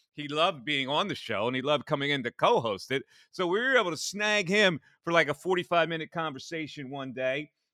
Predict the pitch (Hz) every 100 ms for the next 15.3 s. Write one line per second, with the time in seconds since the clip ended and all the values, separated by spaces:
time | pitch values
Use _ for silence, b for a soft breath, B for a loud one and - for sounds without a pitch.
0 | - 139 139 185 220 214 156 151 135 135
1 | 123 - 123 107 117 156 - 165 165 _
2 | _ _ - 180 190 220 202 165 285 254
3 | 202 269 240 233 254 - 214 - 208 185
4 | 135 254 226 190 165 156 170 170 160 147
5 | - 226 262 269 254 226 196 175 180 -
6 | 220 226 220 220 208 220 208 196 - 240
7 | 233 208 147 160 165 151 143 151 135 110
8 | 151 165 - b b - - 220 254 254
9 | 240 208 180 214 208 185 175 175 160 156
10 | - 202 196 185 143 _ - 156 139 -
11 | 208 160 165 143 - 226 214 208 180 170
12 | 139 _ _ _ 151 175 165 - 170 143
13 | 101 160 190 190 202 170 - 190 - 175
14 | 135 - 185 165 170 139 135 185 - 160
15 | 143 143